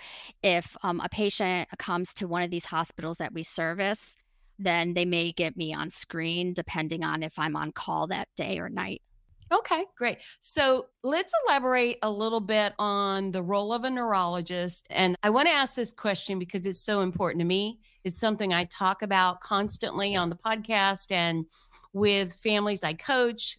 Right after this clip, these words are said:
Speaker 2: families I've worked with, patients I've worked with over the years. Why is consulting with a neurologist crucial to someone who may be suspecting that they have dementia?
Speaker 1: A neurologist is trained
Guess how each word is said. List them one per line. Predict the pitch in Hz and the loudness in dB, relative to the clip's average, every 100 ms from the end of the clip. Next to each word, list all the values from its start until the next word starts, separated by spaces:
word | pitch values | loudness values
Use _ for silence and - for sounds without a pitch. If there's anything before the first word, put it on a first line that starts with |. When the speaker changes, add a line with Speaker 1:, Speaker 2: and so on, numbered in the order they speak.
| _ | _
Speaker 2:
families | 208 196 190 | -2 0 0
I've | 180 170 | 0 0
worked | 202 202 214 | 0 0 -2
with, | 196 190 _ _ - - | -4 -4 _ _ -20 -8
patients | 262 269 254 214 | -2 -2 0 0
I've | 185 170 | 0 2
worked | 180 175 | -2 0
with | 180 170 | -2 -2
over | 196 180 | -2 0
the | 180 | 0
years. | 175 170 160 160 - - - - | 0 0 0 -4 -10 -20 -12 0
Why | 208 226 | 4 6
is | 285 311 294 226 | 4 4 2 0
consulting | - 226 202 208 202 208 226 202 190 190 | -2 -2 0 2 0 0 -2 -2 -2 0
with | 196 185 170 - - | 2 2 0 -6 -2
a | 185 180 175 | 2 2 2
neurologist | 185 180 175 180 175 175 - | 2 4 6 4 0 -6 -6
crucial | - 247 247 220 190 165 - - _ - | -4 -2 0 2 2 2 -2 -20 _ -8
to | - 214 | -2 0
someone | 214 240 226 214 208 | 2 0 2 4 4
who | 202 202 | 2 2
may | 196 196 | 2 2
be | 190 196 | 2 -2
suspecting | 185 196 175 - 180 180 185 180 175 | -2 -4 -4 -2 -2 0 -2 0 2
that | 160 160 | 0 0
they | 175 170 | -2 -4
have | 151 151 | -2 -2
dementia? | 151 147 139 147 - - - - _ _ - | -2 -2 -2 -4 -4 -8 -8 -20 _ _ -2
Speaker 1:
A | 247 | 2
neurologist | 277 269 294 381 415 294 269 - - | 2 4 2 2 0 0 -2 -4 -2
is | 220 202 - | -2 -2 -6
trained | - - 214 196 190 185 180 | -10 -8 -4 0 0 0 -4